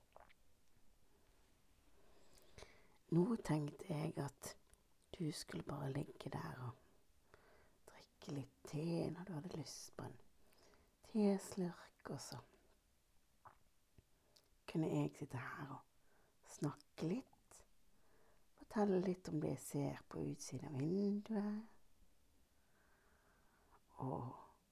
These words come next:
fortelle litt sånn at du kan sove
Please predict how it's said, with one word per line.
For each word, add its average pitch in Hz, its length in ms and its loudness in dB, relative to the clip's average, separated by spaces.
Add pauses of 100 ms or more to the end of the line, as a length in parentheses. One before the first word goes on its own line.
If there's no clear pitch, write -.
(1080)
fortelle - 480 -6
litt - 340 -12
sånn 135 160 -2
at - 200 -14 (840)
du 180 60 -6 (160)
kan 127 160 -2 (920)
sove 170 680 -8